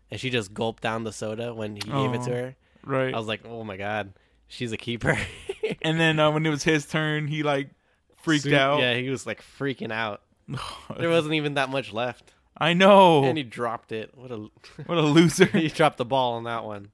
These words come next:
Speaker 2: Literally.
Speaker 1: Mm-hmm. Did I ever tell you, like, um, one of the first times me and, uh, Nancy ever hung out was at a Jack in the Box,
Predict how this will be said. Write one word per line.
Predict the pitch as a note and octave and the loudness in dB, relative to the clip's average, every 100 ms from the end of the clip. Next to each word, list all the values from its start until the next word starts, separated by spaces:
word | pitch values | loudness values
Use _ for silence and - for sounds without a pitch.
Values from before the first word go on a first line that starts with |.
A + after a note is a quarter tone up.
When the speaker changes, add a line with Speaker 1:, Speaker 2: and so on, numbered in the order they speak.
| _ | _
Speaker 2:
Literally. | D3 D#3 D3 C3+ C3+ C3+ C3 | -2 0 0 -2 -4 -8 -14
Speaker 1:
Mm-hmm. | A#2 A2+ A2 A#2+ _ _ _ - | -16 -16 -16 -20 _ _ _ -8
Did | F#3+ | -2
I | B3+ | 0
ever | B3+ A3+ | 0 -2
tell | G#3+ G#3+ | -4 -2
you, | G3+ | -2
like, | F3+ - | -4 -6
um, | D#3+ C#3+ C3+ | -6 -6 -6
one | D#3+ | -8
of | D3 | -8
the | |
first | - C#3+ C#3+ | -10 -10 -12
times | D3 C#3 C#3 - | -12 -12 -12 -12
me | B2 B2 | -10 -10
and, | A2+ - G#2+ | -10 -14 -14
uh, | G2+ - _ | -14 -16 _
Nancy | G#2+ A#2 A2+ B2+ B2 | -14 -12 -12 -14 -12
ever | B2 B2 | -10 -10
hung | A#2 A2 A#2 | -12 -12 -12
out | G#2+ B2 - _ _ _ _ | -10 -10 -12 _ _ _ _
was | A2+ A2+ | -12 -10
at | G2+ | -10
a | |
Jack | G2 G#2 B2 | -10 -12 -10
in | |
the | A#2 | -8
Box, | A#2+ B2 - - | -6 -6 -10 -20